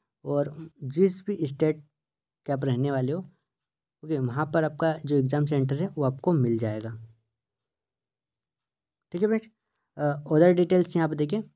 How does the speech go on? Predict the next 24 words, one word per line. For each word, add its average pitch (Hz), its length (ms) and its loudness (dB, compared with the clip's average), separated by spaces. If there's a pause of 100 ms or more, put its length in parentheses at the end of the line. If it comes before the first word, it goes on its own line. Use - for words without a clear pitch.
(220)
देखिए, 170 200 2
एग्जाम 156 300 0
सेंटर 185 320 -4
में 190 100 -2
आप 175 60 -6
देखिए 156 300 -2
किस 165 180 -4
प्रकार 147 260 -8
से 143 80 -10
देखेंगे। 147 380 -6
जैसे 139 240 -8
कि - 100 -6
आप 160 140 -4
मध्य 156 220 0
प्रदेश 123 340 -6
के - 120 -2
हो, 185 160 0 (340)
तो 139 140 0
आप 135 300 -4
एग्जाम 147 300 0
सेंटर 156 280 -2
में 151 140 -2
देखेंगे 151 300 -2
भोपाल, 131 500 -2